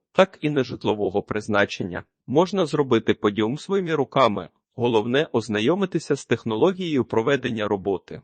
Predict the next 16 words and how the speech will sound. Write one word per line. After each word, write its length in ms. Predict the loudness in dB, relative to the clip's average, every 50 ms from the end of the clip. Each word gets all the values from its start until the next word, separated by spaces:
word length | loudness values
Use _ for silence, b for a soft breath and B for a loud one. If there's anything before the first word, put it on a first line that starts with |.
| -16
Для 240 | -6 0 2 2 2
чого 340 | 4 2 -2 0 0 0 0
використовується? 1040 | -2 -2 0 0 -2 -2 -2 -6 0 2 2 4 4 2 0 0 -6 -8 -10 -10 -10 _ _ _ -2
Незважаючи 760 | 0 0 0 2 2 2 4 4 4 4 4 2 0 -2 -2
на 120 | 0 0 0
декоративне 680 | 0 0 0 0 -2 -2 0 0 -2 0 0 0 -2
призначення 720 | 0 -2 -4 -2 0 2 2 2 2 0 -4 -4 -2 -4
подіуму, 640 | -2 0 2 2 2 4 2 0 0 0 -6 -8 -10 _ _ _ -2
він 200 | -2 -2 0 2
також 360 | 0 2 2 2 0 0 0
виконує 500 | -4 -4 0 2 2 2 2 0 -2 -4
цілий 440 | -4 -4 -2 -2 0 0 -2 -2 -2
ряд 260 | 0 -2 -2 -4 -4
більш 340 | -4 -4 -4 -4 -6 -4 0
важливих 520 | 0 0 0 2 0 0 0 0 -4 -2
завдань. 560 | 0 0 0 0 2 2 2 2 2 0 -4